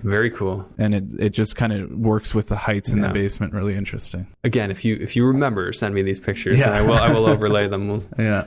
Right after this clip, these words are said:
Speaker 1: hopefully I'm not overpromising and underdelivering.
Speaker 2: Yeah, we're
Speaker 1: delivering
Speaker 2: gonna,
Speaker 1: here. <laughs>
Speaker 2: we'll probably do a walkthrough video too with
Speaker 1: Yeah.
Speaker 2: our, our videographer and whatnot.
Speaker 1: That'd be
Speaker 2: So,
Speaker 1: cool. Yeah.
Speaker 2: yeah.
Speaker 1: And then, um, yeah, if you ever put that on YouTube or something, I can, I can put a link in the description if somebody's listening to this down the road.
Speaker 2: Yeah.
Speaker 1: Um, okay, so let's crunch the numbers on this. What'd you buy for?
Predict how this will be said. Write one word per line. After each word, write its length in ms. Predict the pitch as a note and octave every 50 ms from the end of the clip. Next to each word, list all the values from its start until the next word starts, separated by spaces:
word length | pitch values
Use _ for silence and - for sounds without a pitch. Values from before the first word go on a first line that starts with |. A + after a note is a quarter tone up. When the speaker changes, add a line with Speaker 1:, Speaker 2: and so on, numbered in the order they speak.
| - - -
Speaker 1:
hopefully 300 | A2 G2+ - - A2 G#2+
I'm 100 | G2+ G#2
not 140 | G#2 G2+ G#2
overpromising 640 | G2+ G2+ G2 F#2+ F#2 - G#2+ G2+ G2+ G2 - G#2
and 80 | G2+ G2+
underdelivering. 640 | G2+ G2 F#2+ G2 G2 G#2 G#2 G2 G2 F#2+ G2 G2+ -
Speaker 2:
Yeah, 140 | C3 B2+ A#2+ A#2+
we're 80 | B2 -
Speaker 1:
delivering 140 | - G#2+ -
Speaker 2:
gonna, 120 | - A#2 - D3
Speaker 1:
here. 40 | C3+
<laughs> 0 |
Speaker 2:
we'll 100 | B2+ C3
probably 220 | B2+ - D#3+ D#3+ D3+
do 180 | C3 C3 B2+
a 60 | A2+
walkthrough 380 | G#2 G2+ G#2 G#2 G#2+ - - G#2
video 300 | G2 G#2 G2+ G#2 G2+ G#2
too 340 | G2+ G2 - - G2+ G2+ G2+
with 160 | G2+ G2 G2
Speaker 1:
Yeah. 140 | - G2+ G2+
Speaker 2:
our, 140 | F#2+ - -
our 80 | G#2 F#2+
videographer 640 | G2 F2+ G2 F#2+ F2+ F#2+ F#2+ G2+ - - F#2+ F2+ F#2
and 100 | F2+ F2+
whatnot. 320 | G2 - - F#2+ F2 E2+ -
Speaker 1:
That'd 120 | F#3 G#3
be 60 | A#3
Speaker 2:
So, 60 | -
Speaker 1:
cool. 300 | - A#3+ F#3+ C#3 A#2+ G#2 A2 -
Yeah. 220 | D3+ D3 C3+ A#2+
Speaker 2:
yeah. 60 | B2 A#2+
Speaker 1:
And 180 | B2+ B2 A#2+ A#2
then, 220 | A2+ A#2 A#2 A#2
um, 380 | A2+ A2 A2 G#2+ A2 A2 G#2+ -
yeah, 160 | C#3+ C#3 A#2
if 120 | G2+ - -
you 140 | G#2+ G2+
ever 180 | G2+ G2+ G2+ G2
put 140 | - G#2+ G2+
that 140 | - F#2 F#2
on 100 | F#2 F#2
YouTube 300 | F#2+ F#2+ - - F#2+ -
or 60 | -
something, 220 | - - - -
I 40 | G#2
can, 240 | - G2 G2 - -
I 80 | - G#2+
can 100 | - G2+
put 100 | F2+ G2+
a 40 | F#2+
link 240 | F#2+ G2 G2 F#2+ -
in 80 | F#2+
the 60 | F#2+ F2
description 500 | F2+ G2 - - G2+ G2 - - G2 F#2
if 80 | F2
somebody's 320 | - - G#2 G2+ G2 F#2+ G2+
listening 300 | G#2 F2+ F#2 G2 F#2+ F#2+
to 80 | G2+
this 140 | F#2+ F#2 F#2+
down 180 | - G2+ F2+ F2+
the 80 | F#2 F#2
road. 240 | F2+ F#2 F2+ G2+ - - - - -
Speaker 2:
Yeah. 220 | A#2+ A2 G2 - - -
Speaker 1:
Um, 300 | - G2 F#2+ F#2+ F#2+ - -
okay, 160 | F3 - G#2+
so 120 | G2+ C#3
let's 120 | D#3+ E3+ E3+
crunch 400 | - - F3+ E3+ E3+ - - -
the 100 | C3 B2+
numbers 380 | B2 A#2 A2+ A#2+ A2+ G#2+ G#2+
on 120 | G#2 G2 G2+
this. 300 | F#2+ F#2 - - - -
What'd 140 | A#2 A#2+ A#2
you 60 | A#2+
buy 120 | A2 G#2 G2+
for? 240 | - F#2 F#2+ -